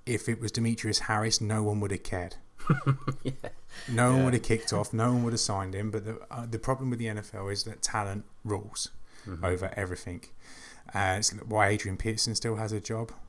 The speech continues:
Speaker 1: Um, it's probably why Ray Rice doesn't have a job,
Speaker 2: Mm-hmm.
Speaker 1: because he's not that great a running back to take the risk on. It's why Colin Kaepernick doesn't have a job now. If Colin Kaepernick was a world-beating quarterback,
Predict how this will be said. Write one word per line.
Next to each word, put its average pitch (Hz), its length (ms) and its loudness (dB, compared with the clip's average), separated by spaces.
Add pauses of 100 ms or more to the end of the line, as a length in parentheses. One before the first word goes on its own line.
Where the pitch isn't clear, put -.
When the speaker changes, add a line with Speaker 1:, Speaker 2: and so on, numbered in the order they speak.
(180)
Speaker 1:
Um, 104 440 0
it's - 140 4
probably 120 240 2
why 120 180 0
Ray 117 220 2
Rice 120 260 0
doesn't 127 380 0
have 98 200 -2
a 92 60 -2
job, - 240 -8
Speaker 2:
Mm-hmm. - 360 -4
Speaker 1:
because 107 260 2
he's 110 260 0
not 113 280 0
that 117 160 0
great 110 220 0
a 107 60 -4
running 101 320 -2
back 104 200 0
to 113 100 -4
take - 360 -6 (960)
the 104 80 -4
risk 107 280 2
on. 92 140 -4 (120)
It's - 120 0
why 135 140 4
Colin 139 260 2
Kaepernick - 500 -2
doesn't 107 280 -2
have 98 180 -4
a 92 60 -6
job 98 220 -6
now. 92 220 -4
If - 120 -8
Colin 147 260 2
Kaepernick 135 420 -4
was 107 100 -4
a 110 60 0
world-beating 104 520 0
quarterback, - 520 -4